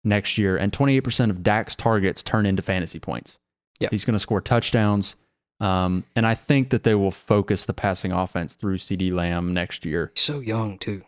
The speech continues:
Speaker 1: He's so
Speaker 2: He's
Speaker 1: young.
Speaker 2: twenty-two.
Speaker 1: He's twenty-two.
Speaker 2: If you can buy him low, absolutely do it. 'Cause he finished the season,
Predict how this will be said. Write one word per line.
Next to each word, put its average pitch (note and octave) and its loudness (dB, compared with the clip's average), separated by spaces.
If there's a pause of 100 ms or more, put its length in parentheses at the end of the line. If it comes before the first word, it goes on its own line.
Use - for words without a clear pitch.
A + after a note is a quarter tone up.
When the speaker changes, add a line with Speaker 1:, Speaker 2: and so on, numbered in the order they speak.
(180)
Speaker 1:
He's A#2+ 4
so B2+ 4
Speaker 2:
He's G2+ 6
Speaker 1:
young. F2 0
Speaker 2:
twenty-two. A2+ 2 (440)
Speaker 1:
He's C3 0
twenty-two. E3+ -2
Speaker 2:
If D3+ 4
you F3 6
can E3+ 4
buy A#2 4
him C3+ 4
low, B2 6 (180)
absolutely A2 2
do G2+ -2
it. F#2+ -6
'Cause G#2+ -8
he C#3+ 6
finished D#3+ 2
the C3 2
season, A#2 4